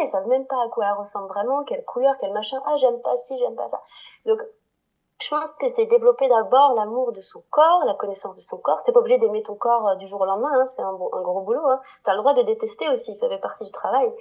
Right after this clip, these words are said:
Tu vas détester des parties de toi, laisse-toi les détester,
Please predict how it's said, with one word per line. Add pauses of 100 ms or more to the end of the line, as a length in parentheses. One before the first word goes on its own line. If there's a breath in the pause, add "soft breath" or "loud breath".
(340 loud breath)
Tu
vas
détester
des
parties
de
toi, (360)
laisse-toi
les
détester,